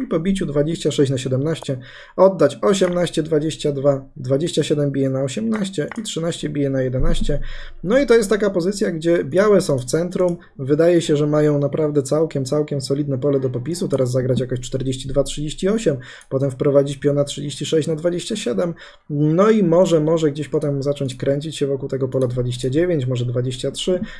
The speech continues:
żeby przejąć aktywność i mieć szansę tę pozycję wygrać. Myślę, że z inicjatywą dla białych jak najbardziej by to wyglądało. Natomiast znów to posunięcie dwanaście osiemnaście miejsca nie miało. Zamiast tego Tamara zagrała ten nonszalancki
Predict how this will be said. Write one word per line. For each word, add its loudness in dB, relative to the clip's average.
żeby 4
przejąć 4
aktywność 0
i -6
mieć -2
szansę -2
tę -4
pozycję -4
wygrać. -2
Myślę, 0
że 6
z 0
inicjatywą 2
dla 2
białych 4
jak -2
najbardziej 0
by -2
to -4
wyglądało. -4
Natomiast 2
znów 4
to 6
posunięcie 6
dwanaście 2
osiemnaście 0
miejsca -2
nie 2
miało. 2
Zamiast 2
tego 0
Tamara -2
zagrała 4
ten -6
nonszalancki 0